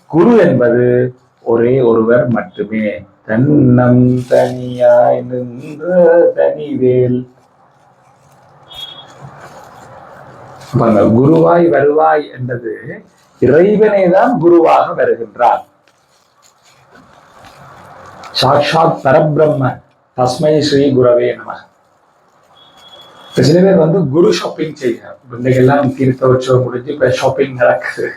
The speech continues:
கூட்டம் விலை மோதுது. இன்னைக்கு உற்சவமும் எட்டு மணி ஆயிடுச்சு முடிய, அதை நாங்க எட்டு முப்பதுக்கு ஆரம்பிச்சோம். அப்ப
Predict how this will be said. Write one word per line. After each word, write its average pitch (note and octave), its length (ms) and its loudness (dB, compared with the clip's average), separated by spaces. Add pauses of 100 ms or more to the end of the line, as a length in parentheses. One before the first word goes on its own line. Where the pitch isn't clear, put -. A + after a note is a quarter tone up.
(1500)
கூட்டம் C3 340 2
விலை B2 240 2
மோதுது. A#2 480 -2 (680)
இன்னைக்கு A#2+ 200 2
உற்சவமும் C3 520 2
எட்டு - 200 -6
மணி C3 240 2
ஆயிடுச்சு A#2 480 -8
முடிய, A2 320 -14 (520)
அதை A#2 160 2
நாங்க B2 200 4
எட்டு A2 220 0
முப்பதுக்கு A#2 540 0
ஆரம்பிச்சோம். - 580 -8 (4000)
அப்ப B2 140 0